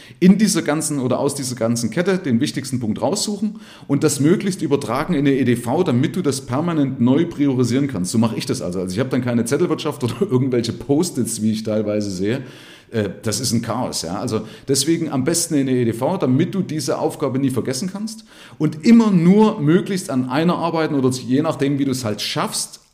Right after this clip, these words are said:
also an wie vielen du gleichzeitig arbeiten kannst, so dass du dich nicht verzettelst, dass du die auch machst. Und erst wenn die fertig sind und abgehakt sein können,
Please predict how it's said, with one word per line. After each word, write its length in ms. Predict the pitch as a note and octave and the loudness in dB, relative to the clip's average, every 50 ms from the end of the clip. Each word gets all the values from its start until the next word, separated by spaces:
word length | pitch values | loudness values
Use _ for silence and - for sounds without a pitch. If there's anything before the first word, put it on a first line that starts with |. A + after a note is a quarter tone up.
| _ | _
also 320 | _ - - - B2+ G2 A#2 | _ -16 -8 -6 -6 -4 -2
an 180 | - A#2 A2+ | -2 -2 0
wie 120 | B2 E3 F3+ | 2 2 2
vielen 200 | F3+ G3+ F3+ D3+ | 2 2 2 2
du 80 | C3+ | 2
gleichzeitig 480 | B2+ C3 D3 D#3 F3+ F3 - D#3+ B2 C3+ | 0 0 0 0 0 -2 -2 -2 -2 -2
arbeiten 260 | - D#3+ E3 D#3 D#3 | 0 0 0 -2 -2
kannst, 320 | B2+ D3 D3+ C#3 B2+ - - | -2 -2 -4 -2 -2 0 2
so 160 | F3 G3+ A3+ | 2 2 2
dass 220 | - D#3+ C#3 B2+ | 0 0 0 0
du 100 | - C3+ | -2 -2
dich 160 | A#2+ B2+ B2 | -2 -2 0
nicht 160 | C3 C3+ B2+ - | 0 -2 0 -2
verzettelst, 480 | C3+ B2 B2+ C#3+ C#3+ F3 - - - | -2 -2 -2 0 0 0 -2 -2 -4
dass 200 | - D#3+ D#3 - | -4 -6 -4 -6
du 100 | - D#3 | -6 -6
die 180 | B2+ D3 D3+ D3 | -6 -4 -4 -2
auch 220 | - C3+ B2 C3 | -2 -2 -2 -2
machst. 300 | C3+ D3 D3+ C3 - - | -2 -2 -2 -2 -4 -4
Und 220 | B2 A2+ G#2+ A2 - | -4 -4 -4 -4 -6
erst 260 | D#3+ F3+ - - D3 | -6 -6 -6 -4 -4
wenn 120 | D3 D3 | -6 -4
die 200 | C3 C#3 C3+ C3 | -2 0 0 0
fertig 380 | B2+ - - F#3 F#3+ D#3+ B2 - | -2 -2 -2 0 0 0 0 0
sind 240 | - A2+ G#2 - - - - | -2 -4 -6 -6 -8 -10 -6
und 160 | C3 B2 B2+ | -6 -2 -2
abgehakt 540 | - F#3+ - - E3+ A#2 A2 G2+ G2 - - - F#2+ | -2 -2 -2 -6 -6 -6 -6 -8 -10 -10 -12 -12 -10
sein 280 | G#2 F2+ G2+ G2 G2+ F#2 | -8 -8 -8 -8 -8 -8
können, 240 | - E2+ D2+ C2+ | -8 -10 -10 -10